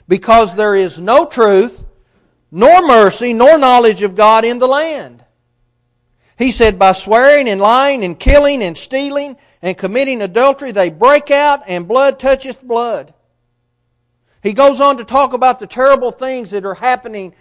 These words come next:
in his land, and he goes on down and he says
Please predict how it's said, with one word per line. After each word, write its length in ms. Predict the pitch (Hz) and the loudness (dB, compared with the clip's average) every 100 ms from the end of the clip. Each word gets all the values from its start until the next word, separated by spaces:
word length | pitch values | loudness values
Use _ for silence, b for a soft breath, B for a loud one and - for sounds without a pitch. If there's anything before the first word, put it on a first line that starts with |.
| _ - | _ -4
in 180 | 233 233 | -2 0
his 340 | 233 226 196 | 0 0 0
land, 320 | 233 247 240 | -4 -2 -2
and 120 | 226 | -4
he 80 | 214 | -4
goes 300 | 208 277 233 | 2 2 2
on 200 | 254 240 | -2 -2
down 380 | 240 247 240 220 | -2 -2 -2 -4
and 140 | 202 | -6
he 120 | 214 240 | -8 -10
says 720 | - 240 226 190 165 - | -4 0 2 2 -2 -12